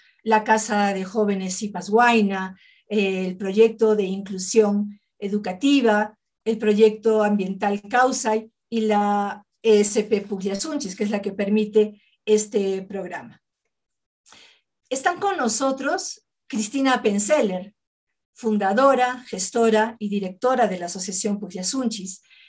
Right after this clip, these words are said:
y junto con ella, los tres maestros emblemáticos que han sabido mantener el rumbo humano, la visión, el, la mística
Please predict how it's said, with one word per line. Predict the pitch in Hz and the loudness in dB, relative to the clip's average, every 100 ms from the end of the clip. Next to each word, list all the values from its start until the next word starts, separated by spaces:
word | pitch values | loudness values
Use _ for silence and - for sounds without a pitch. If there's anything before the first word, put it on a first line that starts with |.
| _ | _
y | 247 | -8
junto | 330 339 370 | -6 -4 -4
con | 294 254 | -2 -2
ella, | 269 262 247 - - _ | 0 2 2 0 -4 _
los | 226 226 | -2 -2
tres | 285 302 | -6 -4
maestros | 269 240 254 - 240 233 - _ | -2 0 -2 -4 -6 -6 -10 _
emblemáticos | 220 202 196 202 233 247 247 220 233 226 226 | -8 -4 -2 0 2 0 -2 -4 -2 -2 -2
que | 214 | -4
han | 220 | -4
sabido | 233 220 220 220 226 226 - _ _ _ _ | -2 -2 2 2 2 -2 -10 _ _ _ _
mantener | 214 208 208 202 240 311 302 | -2 0 0 0 4 4 6
el | 226 | 4
rumbo | 208 262 269 240 | 4 0 0 2
humano, | 202 196 247 262 240 196 180 180 | 2 0 0 0 -2 -2 -6 -8
la | 214 208 180 | -6 -4 -4
visión, | 185 - - 247 262 262 220 190 - | -6 -8 -4 0 4 4 2 -2 -6
el, | 196 185 180 196 | -8 -8 -6 -6
la | 185 185 | -4 -2
mística | 233 320 - 214 208 175 185 | -2 -2 -6 -8 -8 -10 -10